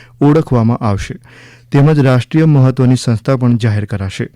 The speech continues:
આ સંસ્થા સહકારી ક્ષેત્રમાં ટેકનિકલ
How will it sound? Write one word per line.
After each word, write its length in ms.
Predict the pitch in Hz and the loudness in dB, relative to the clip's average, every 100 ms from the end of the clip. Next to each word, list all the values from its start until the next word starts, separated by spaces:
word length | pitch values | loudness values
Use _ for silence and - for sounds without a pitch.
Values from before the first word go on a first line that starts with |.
| - - - _ | -20 -20 -20 _
આ 120 | 123 | -4
સંસ્થા 460 | 120 123 120 - 147 | -2 0 -2 0 -2
સહકારી 520 | 147 135 123 147 139 | 0 -2 -2 -2 -2
ક્ષેત્રમાં 720 | 147 - 135 123 127 127 131 | -4 -4 -4 -2 0 2 0
ટેકનિકલ 600 | 131 123 - 120 123 139 | -2 -2 0 0 0 -2